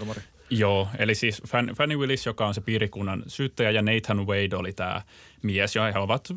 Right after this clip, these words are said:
Speaker 2: myöntäneet suhteen, mutta sanoneet, että minkäänlaista töihin vaikuttavia asianhaaroja ei tässä ollut, mutta siis Nathan Wade ei ollut kuka tahansa siinä syyttäjätiimissä, vaan käytännössä johti sitä päivittäistä,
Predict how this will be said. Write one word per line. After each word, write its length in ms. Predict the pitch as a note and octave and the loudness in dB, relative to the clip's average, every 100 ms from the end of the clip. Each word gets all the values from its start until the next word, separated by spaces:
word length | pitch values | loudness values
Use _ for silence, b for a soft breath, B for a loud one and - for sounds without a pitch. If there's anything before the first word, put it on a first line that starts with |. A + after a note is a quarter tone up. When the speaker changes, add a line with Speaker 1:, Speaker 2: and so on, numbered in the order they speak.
| F2 - - - F2 G#2 | -10 -14 -14 -14 -10 -4
Speaker 2:
myöntäneet 500 | B2+ B2+ A#2+ A#2 - | 0 2 2 0 -2
suhteen, 560 | B2 G#2+ - G#2 G2+ | -4 -4 0 2 2
mutta 380 | G2 - G2 G2 | -2 -4 -2 0
sanoneet, 420 | G2 G2 G2 F#2+ | 0 0 0 -2
että 180 | G2 G2+ | -6 -6
minkäänlaista 600 | F#2+ F#2+ F#2+ G2+ - F#2+ - B B B B B | -4 -2 -2 -2 -4 -10 -10 B B B B B
töihin 380 | G#2+ G#2 G#2 G2 | 0 2 2 2
vaikuttavia 640 | G2 G2+ - G2+ G#2 G2 B B B B - | 0 -2 -4 -4 -2 -2 B B B B -6
asianhaaroja 720 | G2+ A#2 G2+ G2 F#2+ G2+ G2+ | 0 0 0 0 0 -2 -2
ei 100 | G#2 | -2
tässä 280 | G2 - A2 | -4 -6 -4
ollut, 280 | G#2 A2 G2+ | 0 0 0
mutta 240 | G#2 G#2+ | -2 -2
siis 140 | G#2 G#2+ | 0 2
Nathan 320 | A2 A#2 G#2+ | 2 2 0
Wade 200 | G#2+ A2 | 2 2
ei 80 | A2 | 2
ollut 240 | A2 G#2+ | 0 -2
kuka 240 | - A#2 A2 | -2 -2 0
tahansa 320 | A#2 A#2 G#2 | 2 0 -2
siinä 220 | - G#2 | -2 -4
syyttäjätiimissä, 720 | G2 G2+ - G2 G2 G2 - | -2 -4 -2 -4 -4 -6 -2
vaan 180 | G2+ G2 | -2 -2
käytännössä 440 | G2 G2 G#2 - G#2 | -2 -2 -4 -4 -4
johti 320 | G#2 - - | -4 -6 -10
sitä 200 | - - | -8 -8
päivittäistä, 680 | - - - - - - | -8 -8 -10 -12 -12 -10